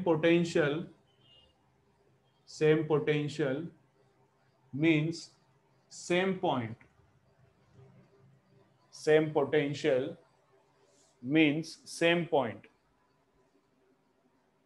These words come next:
Name all points. Name all points. Point means corner. Name all points. Point means corner.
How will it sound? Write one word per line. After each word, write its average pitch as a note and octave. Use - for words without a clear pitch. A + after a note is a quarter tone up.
Name D#3
all E3+
points. F#3
Name D3+
all D3
points. E3
Point D#3+
means F3
corner. E3
Name D3
all C#3+
points. D3+
Point D3
means D#3
corner. D3